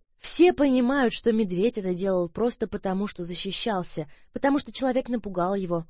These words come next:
вторгся на его территорию, угрожал медвежатам, а может, потому что медведь был голоден или болен,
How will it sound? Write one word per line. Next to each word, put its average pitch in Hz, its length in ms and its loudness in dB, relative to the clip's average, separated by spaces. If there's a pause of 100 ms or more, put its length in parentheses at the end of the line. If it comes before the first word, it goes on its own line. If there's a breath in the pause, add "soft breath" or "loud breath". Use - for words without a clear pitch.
вторгся - 520 -2
на 190 60 0
его 170 140 -2
территорию, 165 640 -4 (220 soft breath)
угрожал 208 380 2
медвежатам, 175 760 -2 (220)
а - 80 -2
может, 370 240 0
потому 262 340 -4
что - 140 -8
медведь 202 320 -4
был 180 160 -6
голоден 175 480 -4
или 165 140 -2
болен, 165 420 -2